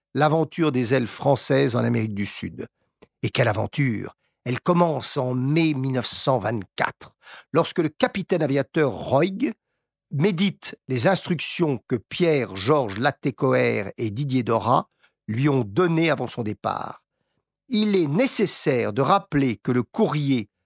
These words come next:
entre la France et l'Argentine mettait à l'époque au moins quinze jours. Roig avait pour mission de prouver que l'aviation pouvait faire mieux. Mais pour réussir un tel pari, il était indispensable de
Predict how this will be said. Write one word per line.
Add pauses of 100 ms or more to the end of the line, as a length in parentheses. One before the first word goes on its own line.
(140)
entre
la
France
et
l'Argentine
mettait
à
l'époque
au
moins (100)
quinze
jours. (420)
Roig (380)
avait
pour
mission
de
prouver (300)
que
l'aviation
pouvait
faire
mieux. (440)
Mais
pour
réussir (240)
un
tel
pari, (440)
il
était
indispensable
de